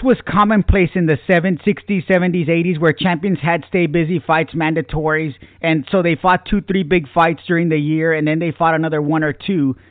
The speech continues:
as stay busy fights. Mike, I don't see a problem with this. What's your take on Canelo, you know, making, uh, a defense, uh, uh, I guess, a, if you will, like, a stay busy defense, and then moving on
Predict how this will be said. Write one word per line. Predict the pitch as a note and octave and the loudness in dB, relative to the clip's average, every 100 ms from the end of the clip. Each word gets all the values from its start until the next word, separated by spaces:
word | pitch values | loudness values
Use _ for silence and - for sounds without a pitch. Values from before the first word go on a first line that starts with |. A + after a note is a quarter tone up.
| _ | _
as | D#3 D3+ | -2 -2
stay | - F3+ | 0 0
busy | E3 E3+ D3 C#3 | 2 -2 -2 -2
fights. | D3+ D3 D3 | -2 -4 -4
Mike, | D3+ - | -6 0
I | F#3+ | 0
don't | A#3 G#3+ | 2 -2
see | - G#3 | 0 -2
a | |
problem | - - F3+ F3+ E3 | -2 0 0 2 0
with | C#3+ | 2
this. | C#3 - | 0 0
What's | F#3 - | -4 -2
your | A3 F#3+ | -2 -2
take | - F#3+ G3 | -2 -4 -2
on | F3+ | -4
Canelo, | D#3+ D#3 D#3+ E3+ D#3+ - - - _ | -2 -4 -2 -2 -2 -4 -14 -20 _
you | F#3 | -2
know, | D#3+ | 0
making, | D#3 E3+ - F#3+ E3+ C#3+ _ _ | 2 0 0 -2 -2 -4 _ _
uh, | - D3+ C#3 | -4 -2 0
a | D#3+ | -2
defense, | C#3 D3 - D#3+ D#3+ - | -2 -4 0 0 -2 -4
uh, | E3+ D3+ - | -6 -6 -6
uh, | D3+ C#3+ | -6 -4
I | D3+ | -4
guess, | D3+ G3 - | 0 0 2
a, | G#3 F3 D#3+ E3+ | 0 -2 -2 -4
if | D3+ | 0
you | F3 | 2
will, | E3+ F#3 G3 | 4 4 2
like, | F3+ E3 E3 | 2 -2 0
a | D#3 - | -2 0
stay | G3 F3+ | 0 0
busy | C3+ E3+ D#3+ D#3+ | 2 0 0 -2
defense, | D3+ - D3 C3 C3+ _ _ _ | -4 -4 -4 -4 -6 _ _ _
and | F3 E3 | -2 2
then | E3+ | 4
moving | F3 E3+ E3+ | 4 4 2
on | D#3+ D#3 | 2 2